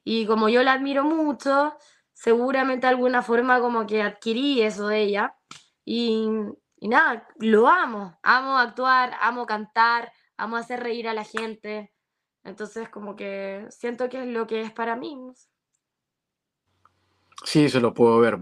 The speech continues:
Speaker 2: Puedo ver tu
Speaker 1: Ah.
Speaker 2: personalidad, que es muy espontánea, y veo que también, este, sí, es, estás hecha para, para ser una actriz, definitivamente. Y esperemos que no nos olvides cuando estés ahí en,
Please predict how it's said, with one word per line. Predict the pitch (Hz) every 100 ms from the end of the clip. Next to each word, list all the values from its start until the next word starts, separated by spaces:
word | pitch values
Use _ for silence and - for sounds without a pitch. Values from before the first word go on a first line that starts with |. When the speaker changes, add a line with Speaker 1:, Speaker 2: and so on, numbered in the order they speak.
| 90
Speaker 2:
Puedo | 120 117
ver | 113
tu | - 104
Speaker 1:
Ah. |
Speaker 2:
personalidad, | 110 285 101 101 123 127
que | -
es | 107
muy | 117 113
espontánea, | - - 101 135 131 110
y |
veo | 110 117
que | 110 101
también, | 101 101 110 98
este, | - - 92
sí, | - - 95 92
es, | - -
estás | - - 95 110
hecha | 90 98
para, | - 90
para | 87 95
ser | - 98
una | 98
actriz, | 92 107 92
definitivamente. | 90 95 90 98 98 92 87 _ _ - -
Y | -
esperemos | - 131 143 127
que | 127
no | 131
nos | 131 120
olvides | 127 156 131
cuando | - 107
estés | - 131 -
ahí | 120 135 131 110
en, | 95